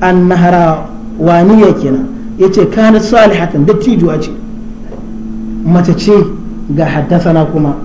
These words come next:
Yawwa. Ta rasu a watan Ramadan, Allah ta'ala ya gafarta mata ya rahmshe ta,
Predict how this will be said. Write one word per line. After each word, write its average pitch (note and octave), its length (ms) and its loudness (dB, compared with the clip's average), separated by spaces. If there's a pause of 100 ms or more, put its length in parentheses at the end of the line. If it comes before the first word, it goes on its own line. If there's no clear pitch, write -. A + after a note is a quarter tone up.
(800)
Yawwa. - 380 -6 (1700)
Ta G#3+ 180 4
rasu G#3+ 360 2
a F3+ 80 0
watan F3+ 280 2
Ramadan, D#3+ 500 2
Allah F3 220 0
ta'ala E3 260 0
ya D#3+ 80 2
gafarta E3 440 0
mata E3 220 -2
ya C#3+ 100 -2
rahmshe D#3 360 -2
ta, - 100 -6